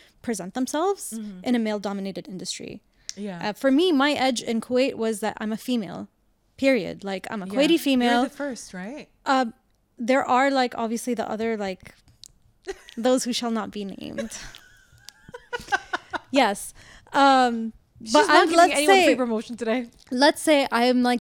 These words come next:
Speaker 1: the more presentable one.
Speaker 2: Yeah.
Speaker 1: That's how they see me. So,
Speaker 2: Mm.
Speaker 1: like, I work with a lot of brands and, like, they dress me and they do all of this stuff. And,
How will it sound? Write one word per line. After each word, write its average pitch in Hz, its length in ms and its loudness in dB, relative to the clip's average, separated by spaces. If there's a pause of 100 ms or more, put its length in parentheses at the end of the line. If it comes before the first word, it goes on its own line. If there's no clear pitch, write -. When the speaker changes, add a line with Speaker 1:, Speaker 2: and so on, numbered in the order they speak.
Speaker 1:
the 247 80 -6
more 233 640 -4 (160)
presentable 262 1600 -6
one. 277 240 -2
Speaker 2:
Yeah. - 180 -4
Speaker 1:
That's 254 260 -2
how 262 140 -2
they 240 140 -4
see 220 240 -10
me. 190 260 -12
So, 208 220 -4
Speaker 2:
Mm. - 20 -2
Speaker 1:
like, 226 220 -6
I 233 100 -6
work 247 220 -6
with 247 100 -6
a 214 60 -6
lot 185 180 -10
of 226 100 -12
brands 240 600 -4
and, 202 340 -14
like, 185 240 -16
they 185 140 -12
dress 285 400 -10
me 285 420 -2
and 233 140 -6
they 202 100 -8
do 190 160 -12
all 180 140 -12
of - 100 -20
this - 120 -20
stuff. 311 540 -2
And, 208 220 -8